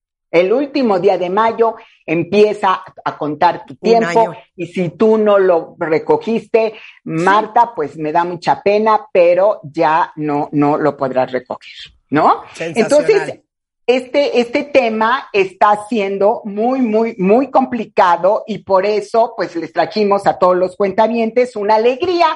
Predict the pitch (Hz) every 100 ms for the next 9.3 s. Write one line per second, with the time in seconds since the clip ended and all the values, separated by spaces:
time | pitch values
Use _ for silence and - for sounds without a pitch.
0 | - _ 247 233 196 147 131 - - _
1 | - 226 226 214 202 190 180 208 208 220
2 | - - _ _ 160 185 208 220 - 320
3 | 320 330 269 - 277 370 - - - _
4 | 226 214 214 - 262 262 262 - 254 254
5 | 240 202 - 220 220 _ 330 302 277 240
6 | 196 180 - 214 196 190 - 214 202 220
7 | 214 202 196 165 165 151 151 170 185 180
8 | 180 175 147 139 143 139 - 185 170 190
9 | 220 277 302